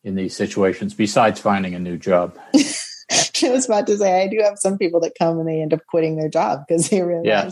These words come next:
Speaker 2: they need to do something that's more fulfilling. But if that's not an option or not <laughs> something that you want to do, it's again, going back to you thinking about what's most important.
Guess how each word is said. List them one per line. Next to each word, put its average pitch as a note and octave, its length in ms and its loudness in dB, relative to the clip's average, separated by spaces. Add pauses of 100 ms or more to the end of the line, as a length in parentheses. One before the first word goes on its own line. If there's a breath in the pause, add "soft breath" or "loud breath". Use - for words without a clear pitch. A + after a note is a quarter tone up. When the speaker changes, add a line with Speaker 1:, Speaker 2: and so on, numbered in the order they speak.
Speaker 2:
they E3 140 0
need E3 240 -2
to E3+ 80 -4
do E3+ 160 0
something E3+ 320 -2
that's E3 200 -2
more E3 180 2
fulfilling. D#3+ 560 0 (280 soft breath)
But - 300 0
if A3 220 2
that's G#3+ 200 0
not F3 160 4
an E3 100 0
option E3 340 -2
or D#3 80 0
not E3 200 2
<laughs> - 0 -
something F#3+ 300 2
that D#3+ 140 4
you E3 140 4
want D3+ 240 -6
to E3+ 120 2
do, F3 440 2
it's - 320 -4
again, F3+ 280 2
going E3 260 0
back D#3 260 0
to D#3+ 140 0
you D#3 260 0
thinking D#3 380 -2
about D3+ 280 0
what's D#3+ 240 0
most D#3 240 -2
important. D#3 540 -2